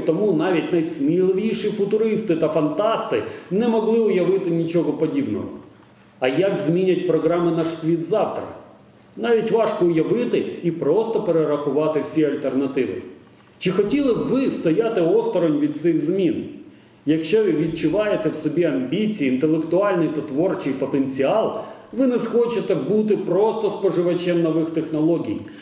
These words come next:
Ви забажаєте бути їх творцем. І якраз ми непомітно переходимо на сьому сходинку нашого топ десять причин бути програмістом. Це самореалізація.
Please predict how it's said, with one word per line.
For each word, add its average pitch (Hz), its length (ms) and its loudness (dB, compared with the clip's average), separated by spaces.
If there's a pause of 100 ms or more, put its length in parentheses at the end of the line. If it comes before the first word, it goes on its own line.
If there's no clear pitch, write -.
(280)
Ви 214 260 2 (360)
забажаєте 170 680 0
бути 139 500 0 (140)
їх 143 220 -2
творцем. 147 640 0 (1200)
І 262 100 2
якраз 214 640 2
ми 175 220 2
непомітно 180 640 0
переходимо 185 680 0
на 165 320 0
сьому 202 540 0
сходинку 185 540 0
нашого 175 400 0
топ 151 300 -2
десять 180 460 -2
причин 147 420 0
бути 147 300 0
програмістом. 139 800 0 (600)
Це 202 300 2 (500)
самореалізація. 156 1400 0